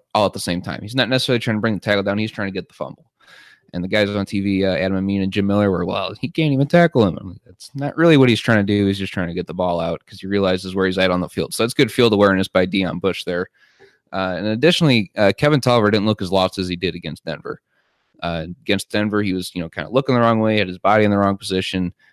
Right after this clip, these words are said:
Uh, today, he looked a little more with it, uh, a little more mentally there, uh, was a little more solid. He had four total tackles on the day. He was out there longer than I thought he was gonna be. I thought we'd see more Michael Joseph, uh, with the, with the twos, but it was Kevin Tolliver, which is totally fine if he was gonna go out there and be as,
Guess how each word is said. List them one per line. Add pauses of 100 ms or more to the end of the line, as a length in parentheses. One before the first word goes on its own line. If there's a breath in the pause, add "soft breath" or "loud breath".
(160 soft breath)
Uh,
today,
he
looked
a
little
more
with
it, (160)
uh,
a
little
more
mentally
there, (320 soft breath)
uh,
was
a
little
more
solid.
He
had
four
total
tackles
on
the
day.
He
was
out
there
longer
than
I
thought
he
was
gonna
be.
I
thought
we'd
see
more
Michael
Joseph, (260)
uh, (320)
with
the, (100)
with
the
twos,
but
it
was
Kevin
Tolliver,
which
is
totally
fine
if
he
was
gonna
go
out
there
and
be
as,